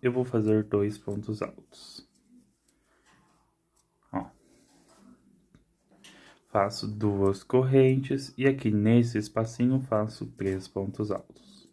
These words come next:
Um, dois e três. Ó. Faço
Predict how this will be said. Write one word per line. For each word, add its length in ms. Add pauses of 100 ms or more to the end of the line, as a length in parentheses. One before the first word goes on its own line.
Um, 300 (2000)
dois 720 (1700)
e 60
três. 580 (2750)
Ó. 100 (1200)
Faço 540